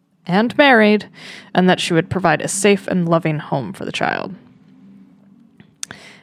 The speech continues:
Uh, in eighteen seventy-two, she married William Dyer, and the couple had two children together, Mary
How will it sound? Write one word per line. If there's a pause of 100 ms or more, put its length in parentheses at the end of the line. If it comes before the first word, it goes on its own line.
(120)
Uh,
in
eighteen
seventy-two,
she
married
William
Dyer,
and
the
couple
had (120)
two
children
together, (540)
Mary